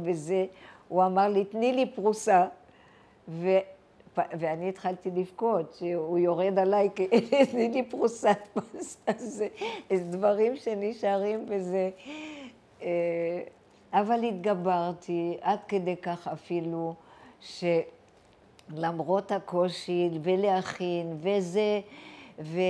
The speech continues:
ואח שלי הצעיר ממני, אה,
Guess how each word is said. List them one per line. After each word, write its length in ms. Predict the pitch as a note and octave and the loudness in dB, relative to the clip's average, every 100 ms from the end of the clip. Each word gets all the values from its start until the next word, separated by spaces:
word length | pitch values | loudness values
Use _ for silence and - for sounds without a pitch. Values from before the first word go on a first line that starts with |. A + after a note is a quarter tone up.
| F3+ F3+ F3 F3 - E3+ D#3+ | 4 4 4 2 0 -8 -10
ואח 540 | D#3 E3+ E3+ - F3+ | -4 0 0 -2 -4
שלי 300 | - F#3+ F#3+ | -4 -2 0
הצעיר 720 | F#3+ - F3 - F#3 F#3 F3+ - - D#3+ | 0 -2 -4 0 2 0 -2 -10 -16 -12
ממני, 680 | E3+ E3 E3 F3 F3 F3 - | -8 -6 -4 -4 -2 -4 -6
אה, 60 | - | -8